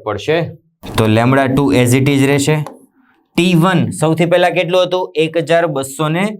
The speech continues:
સત્યાવીસ. પણ હજુ અહીંયા ભૂલ થવાની શક્યતા આવે. એક હજાર બસો સત્યાવીસ પણ છે સેલ્સિયસમાં, જેને આપણે કેલ્વિનમાં કન્વર્ટ કરવું પડે. તો પ્લસ બસો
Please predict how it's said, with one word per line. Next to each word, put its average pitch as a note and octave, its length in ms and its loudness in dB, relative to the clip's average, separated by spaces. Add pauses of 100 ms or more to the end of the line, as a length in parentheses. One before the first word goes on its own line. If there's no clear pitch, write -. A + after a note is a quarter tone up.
(540)
સત્યાવીસ. A#2 680 -2 (480)
પણ A#2+ 200 0
હજુ A#2 260 2 (120)
અહીંયા F#3+ 320 0
ભૂલ F3 240 0
થવાની E3+ 360 -2
શક્યતા D#3+ 460 0
આવે. D#3 160 -2 (540)
એક D3 100 0 (120)
હજાર D#3+ 220 2
બસો D#3+ 220 0 (120)
સત્યાવીસ E3+ 540 0 (140)
પણ F3 260 -4
છે F3 120 -2 (220)
સેલ્સિયસમાં, F#3 920 0
જેને C#3 240 -2
આપણે F3 220 0 (200)
કેલ્વિનમાં F3+ 760 -2
કન્વર્ટ E3 380 -2 (100)
કરવું A2 320 -2
પડે. F2 160 -8 (520)
તો F2+ 60 -6 (140)
પ્લસ E3 320 2 (220)
બસો A#2+ 320 0